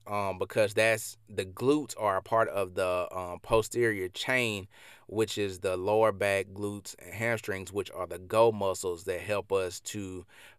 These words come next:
fire up and go. But if we have weak ankles, then we're not able to fire that glute as, as properly as we should. And we're also not able to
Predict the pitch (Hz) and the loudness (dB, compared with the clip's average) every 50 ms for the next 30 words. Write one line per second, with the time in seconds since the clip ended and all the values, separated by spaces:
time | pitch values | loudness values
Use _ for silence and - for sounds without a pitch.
0 | _ - 110 104 101 101 95 92 101 101 98 90 _ _ - 98 92 90 90 87 | _ 4 6 6 6 6 6 6 4 4 2 0 _ _ -14 -12 -10 -10 -10 -6
1 | 90 110 113 120 117 107 98 90 104 101 98 95 95 - _ _ - 107 101 95 | 0 6 8 8 8 8 6 4 2 2 2 0 -2 -4 _ _ -6 -4 -4 -4
2 | 92 107 110 104 107 113 113 107 95 90 98 117 120 104 - - - 117 127 117 | -4 -4 -4 0 2 4 4 4 2 0 -2 -4 -4 -4 -6 -6 -2 -2 -2 0
3 | - 107 101 95 101 98 95 95 98 95 98 107 107 101 - - 107 110 104 104 | 0 -2 -2 -2 -4 -4 -2 -2 -4 -2 0 2 2 0 0 0 0 0 0 0
4 | - - 95 - - 107 107 104 101 98 95 95 92 95 - 117 123 127 110 - | -2 -4 -6 -2 2 4 6 6 6 4 2 0 -2 -6 -2 -2 -2 -2 -4 -8
5 | _ _ _ - 110 104 101 92 92 98 104 - 107 101 98 92 95 - - - | _ _ _ -2 0 0 0 0 -2 -8 -8 -6 -4 -4 -4 -4 -4 -8 -6 0
6 | 120 117 113 - 110 98 95 95 - - 98 95 92 87 92 90 92 - - 135 | 2 2 2 2 0 -2 -4 -4 -4 -2 -2 -2 -2 -4 -8 -8 -8 -6 0 0
7 | 139 131 113 95 - - - - - - - - - 110 110 107 104 107 107 110 | 2 4 4 2 0 -2 -10 -20 -20 -20 -18 -10 -4 -2 0 2 4 4 4 2
8 | - - 123 131 147 156 - - 120 110 110 110 104 98 - - 113 113 104 107 | 2 6 10 12 12 12 10 8 4 4 6 4 0 0 0 2 2 2 2 0
9 | 101 - - - 123 117 113 107 104 98 | -2 -6 -6 -6 -6 -4 -4 -4 -6 -8